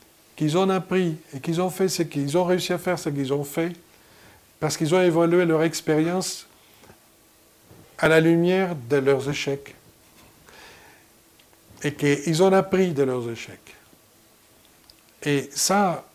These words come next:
ça m'a énormément plu, et parce que je crois profondément à l'é-,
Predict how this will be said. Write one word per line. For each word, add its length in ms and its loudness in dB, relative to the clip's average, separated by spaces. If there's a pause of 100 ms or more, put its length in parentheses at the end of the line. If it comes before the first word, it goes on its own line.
(100)
ça 200 -8
m'a 280 0
énormément 800 2
plu, 400 -2 (880)
et 380 -10 (420)
parce 180 -2
que 120 -4
je 120 -4
crois 260 0
profondément 640 2
à 80 2
l'é-, 220 -2